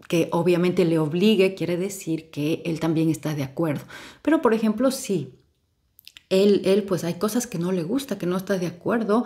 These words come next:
eh, la mujer le puede, eh, pedir, decir,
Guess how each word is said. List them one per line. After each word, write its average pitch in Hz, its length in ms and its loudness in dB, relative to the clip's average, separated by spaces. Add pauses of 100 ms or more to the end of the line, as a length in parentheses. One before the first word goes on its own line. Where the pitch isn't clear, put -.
(400)
eh, 175 260 -4
la 175 120 0
mujer 170 380 2
le 196 120 4
puede, 170 1200 -2
eh, - 200 -12
pedir, 175 680 2
decir, 175 360 -4